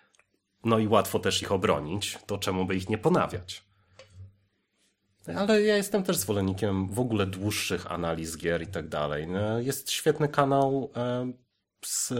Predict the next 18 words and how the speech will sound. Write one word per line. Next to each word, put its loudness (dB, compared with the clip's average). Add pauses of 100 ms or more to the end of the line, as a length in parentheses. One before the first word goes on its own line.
(100)
przez -2
jakiś -2
czas 2
sponsorowany, 0
przepraszam, -2 (320)
promowany 4 (360)
przez, 0
e, 2
duże 2
kanały 0
YouTube'owe -2
typu -10
tam 0
Gina -4
Sterlinga -2
czy -6
Total -4
Biscuita, -4